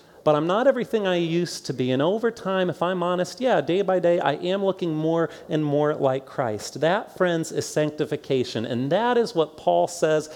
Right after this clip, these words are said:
is God's will for your life. Over time, God wants you to become more and more like him.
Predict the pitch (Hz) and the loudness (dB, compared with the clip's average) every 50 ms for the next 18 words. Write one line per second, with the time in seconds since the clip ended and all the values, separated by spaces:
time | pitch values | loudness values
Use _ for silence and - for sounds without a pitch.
0 | - - - 139 123 - - 143 135 131 123 110 120 127 151 160 165 165 165 165 | -16 -8 -4 -4 -4 -2 0 0 0 0 0 -2 -4 -2 0 2 4 4 2 2
1 | - - - - - - 156 143 135 139 139 127 123 107 92 92 87 87 85 - | 0 -4 -12 -18 -8 -4 -2 0 2 2 2 4 4 2 2 0 -4 -8 -12 -16
2 | - - - - - - - _ _ _ _ _ - - _ _ - - _ _ | -20 -20 -20 -20 -20 -20 -20 _ _ _ _ _ -20 -20 _ _ -20 -20 _ _
3 | _ - - 143 160 170 185 185 - - 202 196 180 175 160 135 - - - - | _ 0 0 2 2 2 0 0 -2 0 0 2 2 2 0 0 -4 -8 -6 0
4 | - 160 156 151 143 156 165 165 - 180 160 147 147 - - 139 127 127 127 131 | 4 4 4 6 4 2 2 2 0 0 0 0 0 0 0 0 0 0 0 0
5 | 139 147 165 165 165 165 160 - - - - - 143 151 147 143 139 135 135 135 | 2 2 2 4 2 2 0 -4 -10 -10 -6 -4 -2 -2 0 0 2 2 2 2
6 | 135 135 135 131 - - - 120 117 113 113 113 - - - - 110 123 110 87 | 2 0 -2 -4 -8 -6 -2 2 2 2 2 0 -2 -8 -10 -4 -2 -2 -2 -2
7 | 82 82 85 | -4 -8 -12